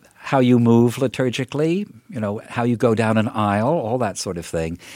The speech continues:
is part of how you serve the larger mystery.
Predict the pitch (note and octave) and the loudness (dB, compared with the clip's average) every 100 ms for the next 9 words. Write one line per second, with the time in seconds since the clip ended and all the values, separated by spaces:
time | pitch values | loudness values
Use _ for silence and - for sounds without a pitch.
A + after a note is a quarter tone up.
0 | - - A2 - B2 G#2+ G2+ G#2 G2+ F#2+ | -16 -6 -6 -2 0 2 2 2 2 2
1 | - F#2 F2 F#2 E2+ D#2+ - D#2+ D#2+ - | 2 2 2 0 0 0 0 -4 -4 -6
2 | - - | -10 -14